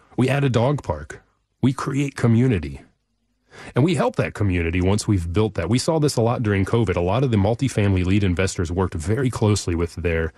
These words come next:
residents to set up the very payment plans that I talked about in the first segment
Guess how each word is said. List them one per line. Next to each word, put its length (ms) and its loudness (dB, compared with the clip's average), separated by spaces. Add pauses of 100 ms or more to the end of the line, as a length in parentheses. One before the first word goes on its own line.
(320)
residents 480 0
to 80 0
set 220 0
up 100 0
the 160 -2
very 260 0
payment 320 2
plans 280 0
that 100 0
I 40 0
talked 240 0
about 240 0
in 60 -2
the 60 -2
first 260 -2
segment 380 -2